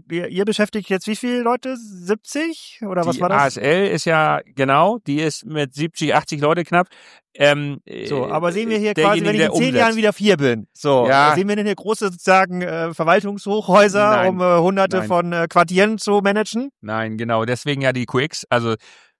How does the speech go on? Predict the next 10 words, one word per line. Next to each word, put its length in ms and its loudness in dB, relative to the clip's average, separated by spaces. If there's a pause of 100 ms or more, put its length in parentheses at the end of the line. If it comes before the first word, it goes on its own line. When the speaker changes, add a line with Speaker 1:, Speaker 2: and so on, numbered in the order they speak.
(100)
Speaker 2:
d-, 300 -18
die 160 -2
Skalierung, 480 2
äh, 400 0
funktioniert 420 -4
so, 160 -2
dass 220 -2
das, 300 -6 (1120)
äh, 80 -20 (140)
ähm, 520 0